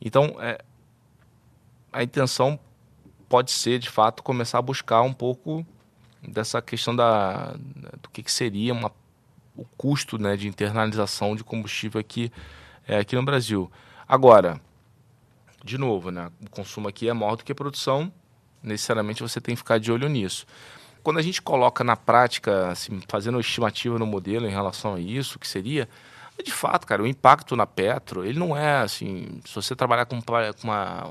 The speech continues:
um desconto de dez por cento na paridade internacional, Petro tem um impacto de uns quatro, cinco por cento de ebitda um ano menor,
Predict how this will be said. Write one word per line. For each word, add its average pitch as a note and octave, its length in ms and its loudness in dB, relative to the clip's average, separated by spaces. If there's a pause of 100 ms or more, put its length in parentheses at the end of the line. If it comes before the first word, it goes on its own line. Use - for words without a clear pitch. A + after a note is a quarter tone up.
(140)
um A2 80 -6
desconto B2+ 420 -4
de A2+ 80 -10
dez A#2+ 300 4
por C#3+ 200 -6
cento C#3+ 480 -4
na B2 120 -2
paridade A#2 440 0
internacional, G#2+ 800 0 (380)
Petro B2 240 -2
tem C3+ 120 -4
um C#3+ 40 -2
impacto A2 560 -2
de G2+ 180 -14
uns G2 320 -12
quatro, A#2 320 0
cinco - 220 -8
por - 100 -14
cento A#2 260 -6
de G#2 120 -6
ebitda G2+ 480 -6
um F#2+ 120 -6
ano G2 120 -6
menor, F#2+ 480 -4